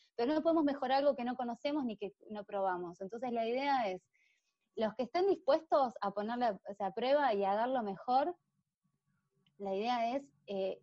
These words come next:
que se propongan, ¿sí? Que hablen con su línea ascendente, con su coordinador,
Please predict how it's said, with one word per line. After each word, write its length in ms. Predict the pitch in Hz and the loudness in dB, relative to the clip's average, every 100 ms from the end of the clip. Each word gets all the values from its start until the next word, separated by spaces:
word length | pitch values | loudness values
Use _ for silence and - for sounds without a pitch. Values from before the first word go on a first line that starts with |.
| _ | _
que 140 | 202 | -8
se 400 | 175 196 190 180 - | -4 -2 0 -2 -2
propongan, 640 | 202 196 302 302 311 302 | -2 2 2 2 0 -2
¿sí? 180 | 285 262 | -4 -6
Que 100 | 240 | -2
hablen 220 | 214 240 | -2 -2
con 120 | 208 | -6
su 80 | 185 | -6
línea 220 | 202 220 | -6 -6
ascendente, 460 | 214 208 269 311 190 | -6 -6 -2 -2 -4
con 120 | 202 | -6
su 120 | 202 | -6
coordinador, 600 | 202 208 226 240 294 370 | -4 -4 -4 -2 2 0